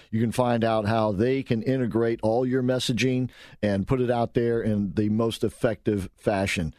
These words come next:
for you and your return. And, uh, these are experts. They're local here, so they know what this market is all about, and they can really help you. And I want to brag on them because,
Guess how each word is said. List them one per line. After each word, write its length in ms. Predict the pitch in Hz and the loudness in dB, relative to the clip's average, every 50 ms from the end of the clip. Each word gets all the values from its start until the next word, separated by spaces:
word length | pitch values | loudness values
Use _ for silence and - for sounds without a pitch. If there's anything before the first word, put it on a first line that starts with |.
| - - - _ | -16 -20 -20 _
for 380 | - - - 127 123 120 123 | -20 -4 -2 0 0 2 2
you 440 | 117 107 110 123 131 127 120 113 - | 0 0 0 0 0 0 0 -2 -2
and 240 | 101 107 107 107 101 | -2 0 0 0 0
your 180 | 104 107 104 | 0 0 0
return. 560 | 98 101 101 90 - - 113 107 98 87 76 - - - - - - _ _ | 0 0 0 -2 -2 -2 0 0 0 -2 -2 -4 -8 -14 -20 -20 -20 _ _
And, 440 | 98 104 104 98 101 101 98 92 107 | -2 -2 0 0 0 0 0 0 0
uh, 180 | 101 98 95 95 | 0 0 0 0
these 260 | 95 117 120 95 110 | 0 0 0 0 0
are 180 | 104 101 104 - 117 | 0 -2 -2 0 -2
experts. 540 | 120 127 - - - 139 135 139 127 - | -2 -2 -2 -2 -2 0 0 0 -2 -4
They're 140 | - 101 95 | -2 0 0
local 420 | 95 101 113 127 139 - 135 127 127 | 2 2 2 0 0 0 -2 -2 0
here, 360 | 104 127 135 135 135 135 135 | 0 0 0 0 0 -2 -4
so 160 | - - - | -4 -2 0
they 140 | 95 95 98 | 0 0 2
know 200 | 98 104 117 123 | 0 0 0 0
what 200 | 120 123 120 - | 0 -2 -2 -2
this 200 | 135 127 120 - | -2 -2 -2 -2
market 360 | 131 120 120 120 113 - 117 | 0 0 0 0 0 0 -2
is 120 | 113 107 | 0 0
all 220 | 113 120 113 113 117 | 0 2 2 2 2
about, 400 | 107 92 113 113 113 113 110 - - - - - - - - | 2 2 2 2 2 0 -2 -4 -8 -20 -20 -20 -20 -8 -4
and 200 | 104 101 95 98 | -2 0 2 0
they 120 | 107 107 | 0 0
can 220 | - 107 92 95 | 0 0 0 2
really 300 | 101 110 117 113 117 107 | 2 2 2 2 2 2
help 260 | 104 110 104 - - 104 | 2 0 0 -2 -2 -2
you. 160 | 98 92 90 | 0 0 2
And 100 | 95 98 | 2 2
I 80 | 104 107 | 2 2
want 200 | 110 117 120 113 | 2 2 2 0
to 60 | 101 | 0
brag 360 | 87 110 117 120 123 123 117 | 2 2 2 2 2 0 0
on 180 | 117 117 120 127 | 0 0 0 0
them 120 | 135 131 | 0 0
because, 580 | 110 107 87 - - 113 107 101 104 98 - | 0 -2 0 0 0 0 2 0 0 -2 -4